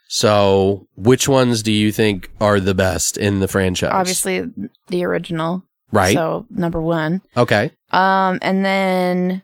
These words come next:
Speaker 2: I really liked number six, The Freaks.
Speaker 1: Oh, that one's the second favorite?
Speaker 2: Uh, probably, yeah.
Speaker 1: Okay.
Speaker 2: I really liked that one. Like, I don't, I'm a sucker for fucking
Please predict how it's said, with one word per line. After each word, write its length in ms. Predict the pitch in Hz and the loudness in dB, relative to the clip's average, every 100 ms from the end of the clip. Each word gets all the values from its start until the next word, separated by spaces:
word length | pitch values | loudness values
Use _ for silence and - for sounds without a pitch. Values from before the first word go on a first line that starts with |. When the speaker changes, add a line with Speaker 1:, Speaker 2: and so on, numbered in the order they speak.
| _ _ _ _ - | _ _ _ _ -2
Speaker 2:
I 240 | 190 214 | 2 2
really 420 | 226 214 208 196 | 2 0 0 0
liked 760 | 180 175 170 160 - - - - | 2 2 0 -2 -8 -10 -10 -12
number 220 | 185 175 165 | -6 -6 -4
six, 320 | 160 156 - | -6 -8 -10
The 100 | 156 | -10
Freaks. 540 | - 165 - - - _ - | -8 -8 -10 -12 -12 _ 2
Speaker 1:
Oh, 120 | 131 | 4
that 140 | 123 147 | 4 4
one's 140 | 135 | 2
the 80 | 123 | 0
second 340 | - 131 202 202 | 2 0 0 0
favorite? 380 | 208 233 254 - _ _ | 0 0 -2 -6 _ _
Speaker 2:
Uh, 340 | - 175 175 175 | -4 0 -2 -2
probably, 460 | 180 185 175 160 | -2 -2 -2 -4
yeah. 180 | 160 160 - _ | -4 -6 -10 _
Speaker 1:
Okay. 320 | - 170 165 - - | 2 2 0 -4 -2
Speaker 2:
I 80 | 196 | 0
really 240 | 311 381 | 2 2
liked 280 | 285 294 359 | 2 0 2
that 200 | 190 139 | 0 0
one. 240 | 139 131 139 | -2 -4 -4
Like, 220 | 156 214 | -6 -2
I 80 | 240 | 0
don't, 120 | 233 | 0
I'm 140 | 226 | 0
a 40 | 247 | 0
sucker 340 | 220 220 208 | 0 -2 -4
for 120 | 196 185 | -6 -6
fucking 500 | 180 160 151 147 | -8 -8 -10 -12